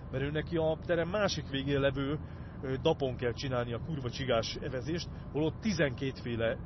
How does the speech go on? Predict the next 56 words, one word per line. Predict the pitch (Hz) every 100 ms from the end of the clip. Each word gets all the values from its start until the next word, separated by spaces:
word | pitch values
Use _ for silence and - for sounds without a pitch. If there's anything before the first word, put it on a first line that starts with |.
| - - -
másik | 143 135 123
lehetőség | 127 120 120 - 127
van | 123
a | 123
teremben, | 131 127 139 165 185 - - -
kiépítve, | 147 131 123 127 123 139 170 -
csak | - -
oda | 156
kell | 131 127
menni | 123 120
és |
csinálni, | - 127 143 156
de | 135 156
ő | 139 -
okos, | 170 147 110
bazd | 113 120
meg, | 131 123
ő | 127
átrendez | 123 117 110 107
a | 110
termet. | 120 117 117 - - - -
És | 147 160
akkor | - 175
persze | 165 147 160
ott | 131
hagyja | 127 123
a |
szart | - 131 113
maga | 120 120
után. | 113 117 104 - - - -
Meg, | 127 - - -
ö, | 170 147 127
visze-, | 170 170 160
viszegeti | 170 - 139 131 131
ki | - 151
a, | 131 127 120 - - - -
ö, | 127 120
kézisújzókat | - 160 135 143 135 131 135 120
a |
CrossFit | - 170 - 156
terembe, | - 139 131 131 123 127
az | 123
a | 110
Debreceniben | 135 143 135 135 127 127
van, | 123
meg | 123 135
ezek | 135 135
a |
fasságok | 120 135 - 120
is. | 110
Persze | - 131 165
ott | 196
hagyja | - 135 120
a |
büdös | 120 117 110
paraszt. | - 110 101